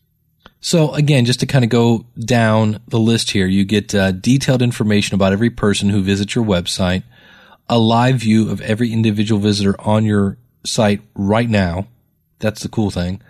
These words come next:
Highly customizable tracking. You can track, uh, JavaScript and Flash events.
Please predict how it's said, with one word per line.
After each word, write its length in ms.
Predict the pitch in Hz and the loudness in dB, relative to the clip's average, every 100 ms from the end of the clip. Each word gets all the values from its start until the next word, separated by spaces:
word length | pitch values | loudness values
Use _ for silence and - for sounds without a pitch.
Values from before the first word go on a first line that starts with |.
| _ - _ | _ -20 _
Highly 360 | - 131 139 139 | -4 0 2 2
customizable 720 | - 120 117 104 101 95 95 | 0 -2 0 0 0 -2 -4
tracking. 540 | - 95 92 95 92 - _ _ _ _ _ | 0 0 0 -2 -4 -6 _ _ _ _ _
You 120 | - - | -16 -2
can 160 | 117 | -2
track, 420 | - 110 104 95 | 0 0 0 0
uh, 220 | 98 92 90 | -2 -2 -2
JavaScript 640 | 92 110 113 110 - 110 | 0 0 2 0 -2 -2
and 140 | 92 - | -4 -2
Flash 340 | 101 101 - | -2 0 -2
events. 500 | 101 101 101 - | -2 0 0 -4